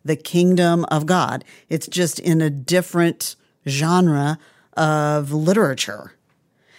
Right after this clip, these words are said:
And so we'll actually see kind of echoes of what we read about his dream here in chapter two when you get to chapter seven. There's gonna be some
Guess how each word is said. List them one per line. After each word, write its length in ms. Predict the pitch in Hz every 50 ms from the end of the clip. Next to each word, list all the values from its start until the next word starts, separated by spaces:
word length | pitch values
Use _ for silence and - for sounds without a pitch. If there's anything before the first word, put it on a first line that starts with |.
| - - _ - -
And 400 | - 175 170 165 165 160 156 - -
so 160 | - - 196
we'll 180 | 170 170 175 -
actually 440 | 196 208 226 - - 262 220 190 175
see 240 | - - - 202 170
kind 240 | - - 202 190 170
of 80 | 156 - -
echoes 640 | - 208 240 233 226 185 160 147 143 165 185 185 -
of 140 | 175 151 151
what 120 | 175 127
we 100 | 165 160
read 140 | 160 180 175
about 180 | 175 175 160
his 120 | 156 143 143
dream 520 | 143 165 185 180 170 156 143 147 156 160 170
here 500 | 156 190 190 165 151 139 147 165 170 - _ _ - - - _ _
in 180 | - - 160 151
chapter 240 | 165 165 147 160 143
two 400 | - - 233 190 143 135 147 - - - - - -
when 160 | - 190 202
you 120 | 196 214
get 360 | 185 190 254 311 - - - -
to 280 | - - 170 151 143 139
chapter 300 | - 156 139 135 - 131
seven. 440 | - - 127 110 - 67 78 - - -
There's 220 | 165 170 165 143
gonna 180 | 165 185 185 180
be 280 | 151 180 180 175 180 180
some 640 | - - - 196 175 170 170 165 165 170 - -